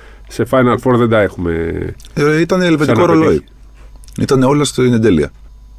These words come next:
Speaker 1: Τι, ποιον θα έβαζες φαβορί τώρα για την επόμενη χρονιά στο μπάσκετ; Ε, πέρασε ο Παναθηναϊκός στον Ολυμπιακό, νομίζεις; Είναι
Speaker 2: Επι-,
Speaker 1: καλύτερος;
Speaker 2: επικοινωνιακά.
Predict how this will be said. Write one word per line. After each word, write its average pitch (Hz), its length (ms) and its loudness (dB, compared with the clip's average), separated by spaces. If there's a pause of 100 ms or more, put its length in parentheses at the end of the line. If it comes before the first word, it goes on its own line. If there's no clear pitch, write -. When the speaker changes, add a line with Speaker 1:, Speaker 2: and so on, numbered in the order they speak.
(160)
Speaker 1:
Τι, 185 180 2
ποιον 196 200 -2
θα 185 100 2
έβαζες 120 340 2
φαβορί 98 400 2
τώρα 85 240 0
για 92 140 2
την 98 100 0
επόμενη 98 300 0
χρονιά 92 300 0
στο 95 140 -6
μπάσκετ; 85 340 -4 (760)
Ε, 131 160 2
πέρασε 135 340 2
ο 143 40 0
Παναθηναϊκός 131 400 2
στον 135 140 0
Ολυμπιακό, 131 400 2
νομίζεις; 143 440 0 (560)
Είναι 117 80 2
Speaker 2:
Επι-, 120 120 2
Speaker 1:
καλύτερος; 131 360 2
Speaker 2:
επικοινωνιακά. 87 840 2